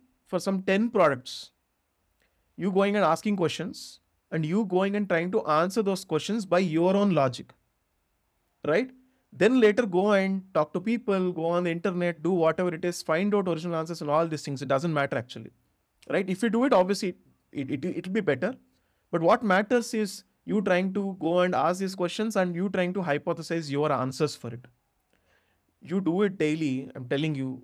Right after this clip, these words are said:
When the time comes, when the time comes that you are sitting with a problem that you need very good ideas, ideas will automatically come to your brain.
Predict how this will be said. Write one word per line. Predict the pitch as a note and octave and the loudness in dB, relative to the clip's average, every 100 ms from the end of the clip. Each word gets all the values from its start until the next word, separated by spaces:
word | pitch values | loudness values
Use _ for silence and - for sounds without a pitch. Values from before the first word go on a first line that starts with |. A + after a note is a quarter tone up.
| - | -4
When | C#3 F3 | -2 -2
the | |
time | F3+ E3 G3 A#3 | 0 0 2 2
comes, | G3+ E3+ G3 - - _ _ _ _ _ - | 2 2 -2 -8 -14 _ _ _ _ _ -8
when | D3 | -4
the | D#3+ | -2
time | D#3+ D#3+ G3 | 0 2 2
comes | F#3+ F3 F3 | 0 -2 0
that | D#3+ D#3 | -2 0
you | |
are | D#3+ | -2
sitting | - D3+ F3 E3+ | -2 -4 -2 -2
with | E3 | 0
a | E3 | -2
problem | D3 C#3 D3 D3+ D3 | 2 2 2 -2 -2
that | C#3+ C3+ | -2 -2
you | C3+ | -2
need | C#3 D3 - | -2 -4 -4
very | C3 C#3+ | -2 0
good | D3 | 0
ideas, | B2+ C3 C3 A#2+ B2 - _ - | 0 0 -2 -2 -6 -14 _ -6
ideas | C#3+ D#3+ F3 F3 | -2 0 0 0
will | C#3 | -2
automatically | B2+ D#3 E3 D3+ D3 C#3+ | 0 -2 -2 -6 -6 -4
come | A#2+ A#2+ | -4 -4
to | |
your | A#2 | -6
brain. | B2 B2+ | -8 -18